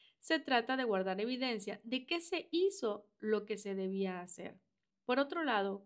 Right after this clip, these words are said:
cuando se habla de conservar información documentada, se trata de guardar evidencia de que se hizo lo que se debía de hacer,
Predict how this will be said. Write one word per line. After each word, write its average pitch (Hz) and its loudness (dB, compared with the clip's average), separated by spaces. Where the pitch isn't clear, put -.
cuando 220 2
se 226 -4
habla 240 -2
de 285 -4
conservar 202 -4
información 196 -4
documentada, 233 -2
se 208 -6
trata 202 -4
de 208 -2
guardar 196 -2
evidencia 226 -4
de 190 -4
que 196 -6
se 196 -4
hizo 196 -2
lo 254 -4
que 196 -6
se 190 -6
debía 185 -4
de 175 -8
hacer, 196 -8